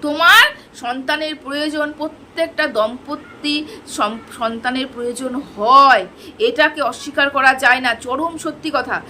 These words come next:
কিন্তু এই চর-, এই, এই যে সন্তান নেওয়ার জন্য যে তোমাকে বাড়ি ছাড়তে হবে, প্রথমত এই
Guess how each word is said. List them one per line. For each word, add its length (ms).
কিন্তু 480
এই 280
চর-, 320
এই, 420
এই 240
যে 120
সন্তান 540
নেওয়ার 260
জন্য 220
যে 80
তোমাকে 280
বাড়ি 340
ছাড়তে 300
হবে, 100
প্রথমত 400
এই 200